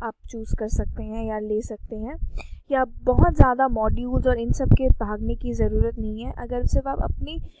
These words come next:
ये कुछ बुक्स जो फॉलो अच्छे से प्रैक्टिस कर लें तो आपको आगे इन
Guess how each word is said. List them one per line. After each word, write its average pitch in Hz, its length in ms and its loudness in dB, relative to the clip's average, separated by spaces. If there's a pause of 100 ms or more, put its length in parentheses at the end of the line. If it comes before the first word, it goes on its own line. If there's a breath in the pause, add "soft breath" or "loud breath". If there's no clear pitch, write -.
(160 loud breath)
ये 349 160 6
कुछ - 320 -2
बुक्स - 300 -2
जो 285 80 -8
फॉलो 233 380 -4
अच्छे - 260 6
से - 140 4
प्रैक्टिस 240 500 -4
कर 214 180 -8
लें 247 180 -6
तो 294 120 -4
आपको 254 300 -4
आगे 220 340 -6
इन 240 260 -6